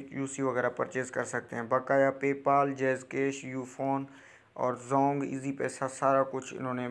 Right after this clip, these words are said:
बंद कर दिया, यानी पाकिस्तानी ट्रांजैक्शन आप नहीं कर सकते अभी।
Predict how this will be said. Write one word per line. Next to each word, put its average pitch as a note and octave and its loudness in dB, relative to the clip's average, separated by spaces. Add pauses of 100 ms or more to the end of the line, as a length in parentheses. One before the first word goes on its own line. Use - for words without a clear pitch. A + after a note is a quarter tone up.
बंद B2 0
कर A#2+ -2
दिया, A#2 -2
यानी B2+ 0
पाकिस्तानी C3+ 0
ट्रांजैक्शन C3 -2 (140)
आप B2 2
नहीं B2 -8
कर C3+ -4
सकते A#2+ -6
अभी। B2 -6